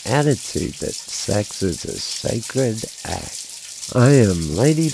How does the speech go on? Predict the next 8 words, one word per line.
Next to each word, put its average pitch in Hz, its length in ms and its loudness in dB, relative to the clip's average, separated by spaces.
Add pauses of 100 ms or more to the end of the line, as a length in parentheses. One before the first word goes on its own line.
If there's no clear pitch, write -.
Boy 135 340 4
Gigi, 90 640 0
a - 960 -8
certified 95 840 0
sexologist, - 2250 -2
a 127 140 6
sex - 720 -2
coach, 80 760 -2